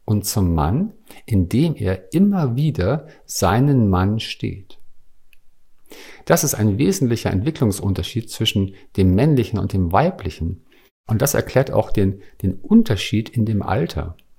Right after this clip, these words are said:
weil ein Junge braucht in der Regel länger, bis er zu seiner männlichen Stärke gefunden hat, bis er immer wieder seinen Mann gestanden hat. Während die Frau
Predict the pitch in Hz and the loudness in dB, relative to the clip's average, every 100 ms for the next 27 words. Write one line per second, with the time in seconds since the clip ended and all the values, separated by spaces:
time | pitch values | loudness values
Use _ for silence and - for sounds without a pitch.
0 | - _ 92 95 95 92 92 147 190 110 | -20 _ 0 0 2 2 2 4 2 2
1 | - 98 113 - - 113 98 90 110 101 | 0 2 2 -2 -4 0 2 2 0 2
2 | 87 80 98 160 113 220 - _ - - | 2 2 2 2 2 0 -6 _ -20 -20
3 | _ 101 101 190 - - 95 87 156 - | _ -6 0 2 2 -2 0 0 -2 -4
4 | 110 98 95 90 92 127 120 - 95 - | -4 2 4 4 4 2 2 -2 -4 0
5 | 92 - 92 80 - 104 107 - 80 80 | -2 0 -6 -8 -4 -2 0 -2 -4 -4
6 | - - _ - - - - 110 - - | -8 -14 _ -20 -20 -20 -6 0 2 2
7 | 180 208 139 123 110 98 95 90 110 98 | 4 4 4 4 2 2 2 2 0 -2
8 | - 90 101 107 85 82 - - - - | -4 -2 -2 -4 -6 -8 -10 -20 -20 -20
9 | - - - _ - 107 104 95 - 82 | -20 -20 -20 _ -2 2 2 2 -4 -12
10 | - - 196 117 160 220 | -10 0 2 4 2 -2